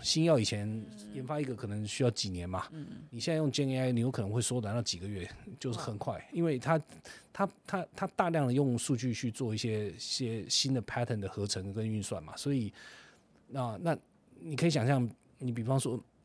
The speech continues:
Speaker 1: 有很多以前啊，那个，那个，那个机器学习啊是比较慢的，比，比方说我举个例子好了，像那，像那个什么，呃，预防性维护哦，我不知道你，你们有没有听过这个概念？
Speaker 2: 没有，预防性维护。
Speaker 1: 就，就，哦，就是以前，比方说啊，你，你可能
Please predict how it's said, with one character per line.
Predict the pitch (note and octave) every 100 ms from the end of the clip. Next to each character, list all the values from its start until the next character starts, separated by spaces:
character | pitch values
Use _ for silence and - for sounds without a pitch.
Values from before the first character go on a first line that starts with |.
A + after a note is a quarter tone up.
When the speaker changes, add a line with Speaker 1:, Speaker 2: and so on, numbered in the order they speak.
| _ _ _ _ _ -
Speaker 1:
有 | C3+
很 | C#3+
多 | B2 D#3+
以 | A2
前 | - G#2
啊， | G#2+ G2
那 | C3 C3
个， | A#2 G2+ F#2 F2+ - A#1 A1+ D2 E2+ B2+
那 | C#3
个， | A#2 G2+
那 | A2
个 | A#2 G2+
机 | G2 D3+
器 | C3+ D3
学 | G#2+ G2
习 | -
啊 | F2
是 | D#2+ B2+ - -
比 | A2+
较 |
慢 | A2+ B2 F#2+
的， | - - -
比， | B2
比 | C#3+ C3+
方 | C#3 F#3
说 |
我 | D#3
举 | B2 G#2
个 | A2+
例 | B2+
子 | F#2
好 | E2+
了， | G2 G#2
像 | D#3
那， | C#3+ A#2 - - - - - -
像 | F3+ D#3+
那 |
个 | C3+
什 | A2+
么， | A2 G#2+ -
呃， | C#3
预 | - G#3+
防 | C3+ A#2
性 | B2
维 | G#2 F#2
护 | F#2+ -
哦， | -
我 | C#3
不 | B2
知 | D#3
道 | C3 A#2+
你， | C#3
你 | A2 G#2+ B2
们 | G#2+
有 | A2
没 |
有 | A#2
听 | C3
过 | B2
这 | A2+
个 | G2+
概 | G2+ F#2
念？ | D#2
Speaker 2:
没 | D#3+ F3
有， | D#3+ -
预 | E3+
防 | D#3+ D#3+ D3
性 | - B2+
维 | -
护。 | -
Speaker 1:
就， |
就， | -
哦， | D3
就 | E3
是 | F3 F3
以 | C3 G#2+ A#2+
前， | C3 C3
比 | A#2+ B2
方 | F3
说 | F3 C#3+
啊， | G#2+
你， | G#2 A2+
你 | B2+
可 | A#2+ B2
能 | A2 A2